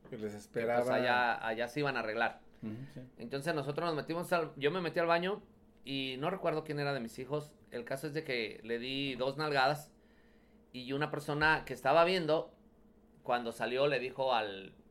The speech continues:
Speaker 2: al security o al policía que estaba ahí que, pues, que yo
Speaker 1: Estabas
Speaker 2: estaba
Speaker 1: abusando.
Speaker 2: maltratando a, a uno de mis hijos. Entonces, eh, lo trajo y cuando viene conmigo, eh, me pregunta el policía, "¿Es tu hijo?".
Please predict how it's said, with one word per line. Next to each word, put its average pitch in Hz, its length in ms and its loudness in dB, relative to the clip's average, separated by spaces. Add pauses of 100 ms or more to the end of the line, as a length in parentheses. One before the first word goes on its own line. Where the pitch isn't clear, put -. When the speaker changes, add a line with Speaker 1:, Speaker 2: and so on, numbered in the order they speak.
(140)
Speaker 2:
al 101 240 -10
security 151 560 -4
o 110 220 -2
al 104 160 -6
policía 139 440 -6
que 135 60 -14
estaba 127 240 -4
ahí 139 280 -4
que, 107 440 -8
pues, 120 160 -8
que 117 140 -4
yo - 60 2
Speaker 1:
Estabas - 40 -2
Speaker 2:
estaba 170 240 2
Speaker 1:
abusando. 147 320 2
Speaker 2:
maltratando 147 500 4
a, 110 200 0
a 113 220 -8
uno 147 120 -6
de 143 60 -2
mis 123 160 -12
hijos. 170 280 -12 (760)
Entonces, 139 720 0
eh, 120 340 0
lo 127 160 0
trajo 180 580 6 (280)
y 127 100 -14
cuando 131 220 0
viene 160 180 2
conmigo, 185 680 4
eh, 123 340 0
me 120 220 -6
pregunta 120 280 -4
el 139 80 -2
policía, 127 720 2
"¿Es 127 160 -8
tu 160 100 -2
hijo?". 170 400 0